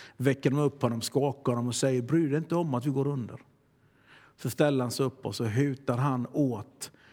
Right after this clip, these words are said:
vindarna och säger, "Tig, var stilla", och så blir allt lugnt. Och sen vänder han sig till lärjungarna och säger,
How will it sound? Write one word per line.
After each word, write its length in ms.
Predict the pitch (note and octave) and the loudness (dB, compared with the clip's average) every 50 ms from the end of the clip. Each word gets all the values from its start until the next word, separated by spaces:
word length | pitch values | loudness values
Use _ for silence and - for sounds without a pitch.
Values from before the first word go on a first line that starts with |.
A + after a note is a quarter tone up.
| - _ | -14 _
vindarna 720 | - A#2+ A2+ C#3+ D3 C#3+ C3+ B2+ A2+ A#2 G#2 G#2 G#2 G2+ | -2 2 4 4 4 4 2 -2 -2 -2 -4 -6 -6 -6
och 60 | G#2 G#2 | -6 -4
säger, 280 | - - B2 A#2+ A2+ | 0 0 0 0 0
"Tig, 500 | - - - - D#3 C#3+ C3 B2 A2+ A#2+ | -2 -4 -2 0 2 2 2 0 0 -2
var 160 | B2+ B2+ B2 | -2 -2 -4
stilla", 640 | A2 - - - D3 C#3 C3 B2+ A2+ A2 G#2+ G2+ G2 - | -4 -6 -2 0 0 2 2 0 0 -2 -2 -4 -6 -10
och 340 | - - - - - D3 B2+ | -16 -18 -14 -6 -4 -2 0
så 100 | - C3 | 0 0
blir 240 | G#2+ A#2+ C3+ - C#3 | 0 0 -2 0 0
allt 240 | C3 A#2+ A2+ A2 | -2 -2 -2 -2
lugnt. 400 | A#2+ A#2+ B2 A#2 A2 A2 G#2+ - | 0 0 0 0 -2 -4 -6 -8
Och 80 | - A#2 | -8 -4
sen 160 | - B2+ A#2+ | -2 -2 -2
vänder 260 | A2+ C#3 C#3 C3+ C3 | 0 0 0 0 -2
han 80 | B2+ A#2+ | -2 -4
sig 120 | G#2+ A#2+ | -4 -4
till 180 | A2 - C3+ C3+ | 0 0 0 0
lärjungarna 340 | C#3 C#3 C3 A#2+ A#2+ B2 B2 | 2 0 0 -2 -2 -4 -4
och 60 | A#2 | -4
säger, 380 | - - C3 B2+ A#2+ A2 G#2+ | -4 -4 -2 -2 -2 -4 -6